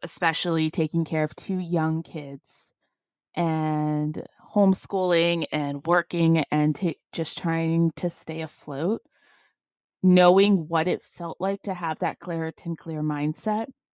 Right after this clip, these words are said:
and suddenly not being allowed to have it was brutal.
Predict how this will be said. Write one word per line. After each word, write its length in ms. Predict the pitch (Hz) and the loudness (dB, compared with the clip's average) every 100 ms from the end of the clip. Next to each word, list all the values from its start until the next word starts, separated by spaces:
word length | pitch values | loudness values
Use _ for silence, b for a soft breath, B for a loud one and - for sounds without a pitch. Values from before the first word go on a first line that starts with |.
| _ 175 | _ -4
and 160 | 170 | -4
suddenly 460 | - 160 170 170 165 | -2 -4 -4 -8 -10
not 360 | 151 147 147 | -10 -8 -8
being 200 | - 160 | -6 -4
allowed 320 | 160 151 147 156 | -4 -4 -8 -8
to 80 | |
have 320 | 151 143 143 175 | -8 -6 -4 -2
it 200 | 190 - _ _ _ _ | -2 -6 _ _ _ _
was 220 | 185 156 | -4 -4
brutal. 480 | - 143 - - - | -6 -10 -10 -12 -18